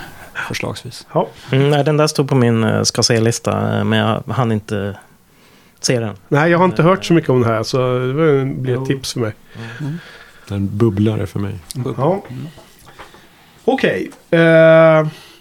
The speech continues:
Speaker 2: har vi helt glömt popul-, populärkulturen, eller?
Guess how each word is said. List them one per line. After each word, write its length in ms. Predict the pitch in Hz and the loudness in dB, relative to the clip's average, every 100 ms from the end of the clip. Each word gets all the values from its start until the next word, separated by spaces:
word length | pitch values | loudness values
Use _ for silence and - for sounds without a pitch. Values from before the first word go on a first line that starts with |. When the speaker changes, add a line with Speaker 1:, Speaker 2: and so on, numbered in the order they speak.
| _ _ _ - _ _ _ - | _ _ _ -20 _ _ _ -2
Speaker 2:
har 120 | 147 | 0
vi 80 | 151 | 2
helt 280 | 156 240 160 | 2 0 0
glömt 300 | 143 127 - | 0 0 -2
popul-, 640 | 135 147 139 135 135 135 | -2 0 0 0 -2 -4
populärkulturen, 1120 | - 135 135 139 127 - 123 117 180 240 220 | -4 -2 0 0 0 -2 -4 0 0 0 0
eller? 420 | 139 120 131 175 | -2 -2 -2 -4